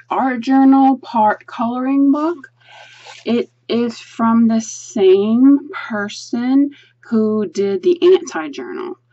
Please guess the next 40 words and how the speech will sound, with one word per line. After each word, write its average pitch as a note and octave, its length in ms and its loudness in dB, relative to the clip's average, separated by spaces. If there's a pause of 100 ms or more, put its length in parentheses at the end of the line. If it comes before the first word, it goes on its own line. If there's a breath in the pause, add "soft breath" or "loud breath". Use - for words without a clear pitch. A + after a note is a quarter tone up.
(280 soft breath)
Um, D4+ 540 -6
I D#3+ 80 -4
don't D#3+ 100 -4
know E3 120 -4
if, - 160 -12
um, E3 240 -4
some - 160 -2
of E3+ 80 0
y'all E3 100 -2
are D#3+ 100 -4
familiar E3+ 600 0
with F3 260 -4
it. F3+ 260 -4 (540 soft breath)
Um, D#3+ 480 -6
really F3 240 -2
cute F3 320 -4
book. E3 320 -8
Check E3+ 200 -8
that D#3+ 200 -6
out D#3+ 160 -6
too. E3 260 -8
I D#3 60 -10
don't D#3 200 -6
have D#3 200 -6
a E3 60 -16
copy E3 340 -8
of D#3 80 -12
one E3 220 -4
here G3+ 420 -4 (1600 loud breath)
to F#4 100 -6
show B3 360 -8
you. D4 280 -2
It's A#3+ 160 -6
a C4+ 40 -4
small D#4 360 2
book. A3+ 320 -2 (640)
It's - 440 -12 (200)
definitely C4+ 560 0
travel G3+ 460 -4
size. D#3+ 680 -12